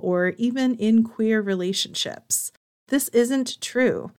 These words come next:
So today we're talking specifically about gender diverse people.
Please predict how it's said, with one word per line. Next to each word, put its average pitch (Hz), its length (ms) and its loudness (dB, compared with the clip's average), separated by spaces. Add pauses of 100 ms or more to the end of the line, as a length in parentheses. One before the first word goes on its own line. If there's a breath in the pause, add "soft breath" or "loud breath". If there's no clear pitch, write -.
(280)
So 240 220 4
today 269 340 2
we're 381 160 4
talking 226 500 2
specifically 226 1120 -2
about 180 720 0
gender 180 420 2
diverse 170 560 -2
people. 240 580 -6